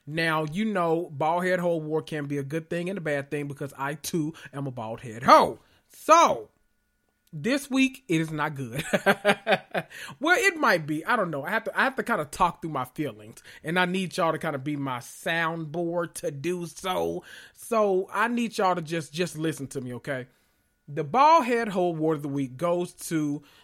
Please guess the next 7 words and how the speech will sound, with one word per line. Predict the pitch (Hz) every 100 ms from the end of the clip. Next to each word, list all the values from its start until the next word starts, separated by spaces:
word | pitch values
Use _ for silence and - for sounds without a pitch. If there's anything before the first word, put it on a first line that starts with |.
| -
the | 143 147
casting | - 208 208 - 190 170
changes | - 180 165 156 147
in | 147
Atlanta. | 143 135 127 110 107 117 135
Now, | 147 180 175
look, | 170 139 101